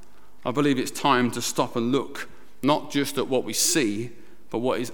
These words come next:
unseen. Look at the mass of the mess and hurt under the waterline.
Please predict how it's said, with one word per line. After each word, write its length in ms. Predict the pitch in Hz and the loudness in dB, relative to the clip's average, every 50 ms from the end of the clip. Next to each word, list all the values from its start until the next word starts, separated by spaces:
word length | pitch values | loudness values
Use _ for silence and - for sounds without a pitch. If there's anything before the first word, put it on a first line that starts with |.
| - | -2
unseen. 680 | - 135 123 117 110 - - - 98 90 90 101 101 - - - - - - - - - - - - - - - - - - - - - - | -2 0 2 2 0 0 -2 -2 -2 -4 -4 -6 -6 -8 -10 -12 -12 -12 -12 -12 -12 -12 -12 -12 -12 -12 -12 -12 -12 -12 -12 -12 -12 -6 0
Look 220 | - 147 143 - | 2 2 2 2
at 80 | 151 - | 2 2
the 80 | 127 120 | 4 4
mass 500 | 123 131 143 147 139 127 - - - - | 6 6 6 4 2 2 0 0 0 0
of 140 | 120 117 | -2 -2
the 100 | 107 120 | 0 2
mess 760 | 120 131 139 139 131 117 113 107 - - - - - - - - - - - - - | 2 4 4 4 4 2 2 0 0 0 0 0 -2 -6 -8 -12 -12 -12 -12 -12 -8
and 140 | - 117 110 | -6 -6 -6
hurt 500 | - - 147 135 101 90 - - - - - - | -2 2 4 4 4 4 0 -6 -10 -10 -6 -2
under 440 | 120 135 135 131 110 104 92 92 107 - | 0 2 2 2 2 2 -2 -2 -4 -6
the 80 | 107 117 | -6 -6
waterline. 680 | 113 117 123 117 110 - 101 92 92 85 82 95 104 | -4 -4 -4 -4 -4 -4 -4 -4 -4 -4 -6 -8 -10